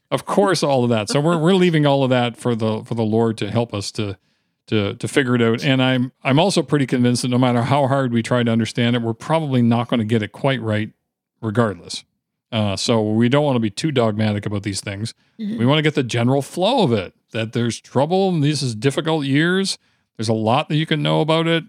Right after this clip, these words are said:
Speaker 1: There's a lot more that I'm not saying that I would encourage people to study. Like, you really can't know more than I'm saying, but, but you're never gonna know it perfectly because you always get surprised by the dynamics of how it goes. And then the seven bowls of wrath come. Well, it's a final judgment. It purifies the earth, really. It just, just ends the,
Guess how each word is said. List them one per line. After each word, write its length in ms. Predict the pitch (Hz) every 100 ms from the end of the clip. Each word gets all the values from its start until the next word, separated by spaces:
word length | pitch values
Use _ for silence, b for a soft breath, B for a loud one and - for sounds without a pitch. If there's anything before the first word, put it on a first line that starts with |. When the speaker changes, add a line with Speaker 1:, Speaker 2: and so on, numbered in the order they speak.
| -
Speaker 1:
There's 280 | 131 117 127
a 60 |
lot 180 | 233 175
more 260 | 143 175 127
that 140 | 117
I'm 180 | 120 113
not 240 | 156 -
saying 360 | - 110 104 110
that 100 | 110
I 120 | 117
would 120 | 107
encourage 460 | 104 - 180 160 113
people 240 | 123 113
to 80 | 98
study. 400 | - 147 123 101
Like, 180 | 104 107
you 140 | 117
really 180 | 160 170
can't 240 | 139 135 123
know 100 | 117
more 220 | 120 123
than 100 | 110
I'm 120 | 95
saying, 480 | - 170 156 104 110
but, 220 | 113 104 - _ _ -
but 160 | 113
you're 120 | 131 143
never 180 | 165
gonna 240 | 117 113 107
know 240 | 110 110
it 120 | 98
perfectly 520 | - 180 151 107 98 101
because 260 | 113 123
you 100 | 151
always 220 | 175 165
get 160 | 117 120
surprised 580 | - - 117 107 101 104
by 140 | 104
the 180 | 98 95
dynamics 680 | 95 95 113 110 110 101 98
of 80 | 92
how 160 | 101
it 80 | 95
goes. 340 | 113 104 110 - _ _ _ _ -
And 80 | 147
then 100 | 185
the 80 | 165
seven 280 | 190 196 180
bowls 240 | 185 160
of 80 | 147
wrath 300 | 151 160 -
come. 180 | 156 151
Well, 160 | 147
it's 160 | 147 147
a 80 | 131
final 460 | - 139 151 147
judgment. 400 | 131 135 127 131
It 100 | 113
purifies 640 | - 147 147 143 135 110
the 100 | 110
earth, 320 | 110 147 120 107
really. 460 | 110 147 127 107
It 80 | 110
just, 280 | 135 - -
just 300 | 120 131 -
ends 440 | 135 131 127 110
the, 180 | 107 110